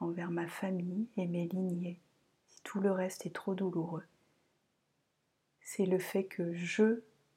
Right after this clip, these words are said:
sois en vie. Je suis vivante. Je suis vivant parce que toutes ces personnes se sont rencontrées. Et toutes ces rencontres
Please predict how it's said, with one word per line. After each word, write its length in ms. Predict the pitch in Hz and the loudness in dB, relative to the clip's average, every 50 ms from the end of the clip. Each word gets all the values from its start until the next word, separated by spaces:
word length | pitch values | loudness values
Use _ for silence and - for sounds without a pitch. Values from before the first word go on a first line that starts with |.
| _ _ _ _ _ | _ _ _ _ _
sois 380 | - - - - - 185 175 170 | -18 -12 -10 -4 -2 0 2 2
en 160 | 170 170 170 | 2 0 0
vie. 240 | 165 156 - - _ _ _ _ _ _ _ _ _ _ _ _ _ _ _ _ _ _ _ _ _ _ _ - 196 | -2 -4 -10 -12 _ _ _ _ _ _ _ _ _ _ _ _ _ _ _ _ _ _ _ _ _ _ _ -8 -6
Je 420 | 185 170 156 190 196 208 220 220 - _ _ _ | -6 -4 0 0 2 2 2 0 -2 _ _ _
suis 340 | - - - - - 196 185 | -20 -16 -14 -4 -2 -2 -2
vivante. 800 | 180 185 196 190 185 190 175 165 170 175 - - - - - _ _ _ _ _ _ _ _ _ _ _ _ _ _ _ _ _ - | -2 -2 -4 -4 -2 0 0 0 0 -2 -6 -8 -18 -20 -20 _ _ _ _ _ _ _ _ _ _ _ _ _ _ _ _ _ -12
Je 300 | 214 196 - - 226 240 | -10 -10 -4 0 2 2
suis 340 | 240 - - - - 220 202 | 2 0 -2 0 2 2 2
vivant 480 | 190 196 196 190 185 190 170 170 - - _ _ _ _ _ _ _ _ _ - | 2 0 -4 -4 -2 -2 -2 -2 -2 -8 _ _ _ _ _ _ _ _ _ -4
parce 480 | - 233 233 - - - - - - _ _ - | -4 -2 -2 -2 -8 -10 -14 -14 -16 _ _ -8
que 200 | - 180 170 170 - _ _ _ _ _ _ _ _ _ _ _ _ _ _ _ _ - | -6 -6 -6 -6 -10 _ _ _ _ _ _ _ _ _ _ _ _ _ _ _ _ -2
toutes 240 | - 262 247 247 - | 2 2 2 2 0
ces 200 | - - - 190 | -6 -2 -2 -2
personnes 800 | 190 - - 214 208 208 - - - - 180 175 175 185 202 196 _ _ _ | -2 0 -2 0 0 0 -2 -6 -6 -4 -4 -2 -2 -4 -6 -8 _ _ _
se 240 | - - - - 208 | -18 -12 0 0 0
sont 320 | 208 - - 214 202 196 | 0 2 0 2 2 2
rencontrées. 640 | 190 190 185 - - 180 175 - - - 180 - - _ _ _ _ _ _ _ _ _ _ _ _ _ _ _ _ _ _ _ _ _ _ _ _ _ _ _ _ _ _ _ _ _ _ _ _ _ _ _ _ _ _ _ _ _ _ _ _ - | 0 -2 -4 -2 -4 -4 -4 -4 -6 -6 -6 -8 -10 _ _ _ _ _ _ _ _ _ _ _ _ _ _ _ _ _ _ _ _ _ _ _ _ _ _ _ _ _ _ _ _ _ _ _ _ _ _ _ _ _ _ _ _ _ _ _ _ -4
Et 120 | 202 170 | -4 -4
toutes 280 | - - - 247 233 - | -2 2 4 4 4 4
ces 200 | - - 226 202 | 2 2 2 2
rencontres 760 | 190 - 196 190 - - - 175 175 190 - - - - _ | 2 2 0 -2 -2 -2 -4 -4 -4 -4 -8 -12 -18 -20 _